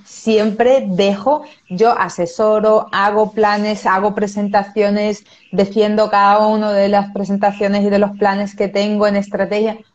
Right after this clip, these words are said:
pero que siempre la decisión final sea del cliente. Y yo siempre se lo digo a ellos, digo, "Es que si sois los dueños del negocio,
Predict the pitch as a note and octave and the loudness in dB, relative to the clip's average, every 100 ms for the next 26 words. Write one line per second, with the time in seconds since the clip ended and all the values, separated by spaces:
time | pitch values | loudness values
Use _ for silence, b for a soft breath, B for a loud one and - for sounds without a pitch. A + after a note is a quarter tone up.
0 | _ - G3+ F#3 F3 E3+ F#3 G3+ G#3+ F#3+ | _ 0 2 2 -2 -2 -4 0 2 2
1 | F3 E3+ - E3 - E3 - F#3 G3+ A3 | 2 0 -2 -10 -8 -10 -8 -6 -6 -6
2 | - F#3 G#3 A3+ - C#4+ C#4+ C#4+ B3 B3 | -2 0 0 -2 0 2 2 2 -2 -2
3 | D#3+ E3 F3 G#3 B3+ C4+ C4 C4 C4+ D4+ | -2 -4 -4 -2 0 2 2 2 2 2
4 | A3+ F#3 F3 F3+ A#3 - G3 A3 A#3+ D4+ | 0 2 0 0 -4 -4 -2 0 2 0
5 | B3 B3+ C#4 C#4+ C4 C4 C4+ C#4 C#4+ - | 2 0 0 0 0 0 2 0 -2 -2
6 | A3+ | -2